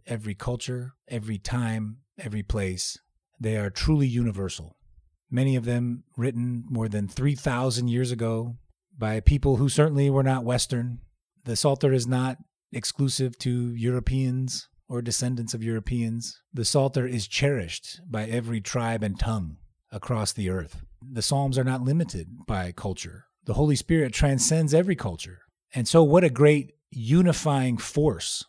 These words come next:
the Psalter is, that when we sing the words written by the human author, David and others, of course, also written by the divine author, we are really united with our brothers and sisters across time.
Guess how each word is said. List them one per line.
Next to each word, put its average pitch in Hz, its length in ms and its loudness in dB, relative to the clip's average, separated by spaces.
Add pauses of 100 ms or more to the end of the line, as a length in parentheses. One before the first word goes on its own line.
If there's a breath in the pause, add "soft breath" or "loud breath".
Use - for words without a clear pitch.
the 110 140 -2
Psalter 127 420 -2
is, 85 380 -10 (100)
that 117 180 0
when 117 180 0
we 156 180 4
sing 104 560 0 (140)
the 113 100 -2
words 135 580 4 (100)
written 147 360 0
by 113 180 2
the 107 80 -2
human 151 260 4
author, 135 600 0 (120)
David 123 360 0
and 113 100 -2
others, 113 540 -4 (120)
of - 60 -14
course, - 520 -4 (100)
also 120 280 -2
written 120 340 -4
by 104 300 -6
the 98 360 -8 (160)
divine 113 340 -4
author, 92 380 -6 (120)
we 139 200 4
are 135 180 4
really 156 380 6
united 165 640 2 (200)
with 127 160 2
our 127 120 4
brothers 131 420 4
and 113 80 -2
sisters 98 640 -4 (140)
across 131 360 0
time. 95 520 -6